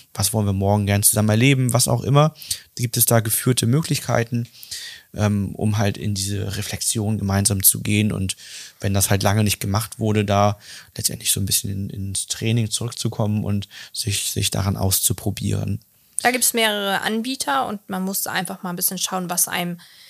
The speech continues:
Speaker 2: am besten gefällt von den Fragen her, vom Aufbau.
Speaker 1: Haben wir in Blogbeiträgen und auch in der Podcast-Folge schon mal vorgestellt, ein paar unterschiedliche.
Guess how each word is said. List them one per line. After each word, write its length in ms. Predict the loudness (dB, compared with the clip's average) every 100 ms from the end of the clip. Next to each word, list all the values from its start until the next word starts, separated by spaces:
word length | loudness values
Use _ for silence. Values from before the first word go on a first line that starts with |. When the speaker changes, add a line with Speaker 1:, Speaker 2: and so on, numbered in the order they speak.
| -14 -6
Speaker 2:
am 120 | -2
besten 300 | 0 0 -2
gefällt 480 | -6 -4 -4 -6 -10 _ _ _ -8
von 120 | -6
den 80 | -4
Fragen 400 | -2 0 0 -4
her, 280 | -8 -10
vom 180 | -8 -8
Aufbau. 540 | -6 -8 -8 -10 -10 -10 -14 -6
Speaker 1:
Haben 180 | 2 6
wir 60 |
in 140 | 6 4
Blogbeiträgen 840 | 0 -2 -2 -2 -2 -2 0 -2
und 120 | -4
auch 100 | -2
in 80 | 0
der 60 | 0
Podcast-Folge 760 | 0 -2 0 0 0 -2 -2 -4
schon 180 | -4
mal 60 | -4
vorgestellt, 760 | -4 -4 -2 -4 -2 0 -2 -6
ein 40 |
paar 180 | -8 -4
unterschiedliche. 760 | 0 2 2 0 0 0 0